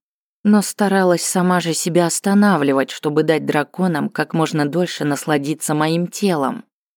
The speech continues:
Они раскачивали меня на волнах удовольствия,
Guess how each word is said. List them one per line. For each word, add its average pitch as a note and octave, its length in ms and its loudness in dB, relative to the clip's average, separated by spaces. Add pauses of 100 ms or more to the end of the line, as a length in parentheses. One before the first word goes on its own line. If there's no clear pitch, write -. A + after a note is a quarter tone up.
(220)
Они F3 280 2
раскачивали D#3 680 -2
меня D3+ 300 0
на C#3 140 -2
волнах D3 420 -2
удовольствия, D3+ 840 -2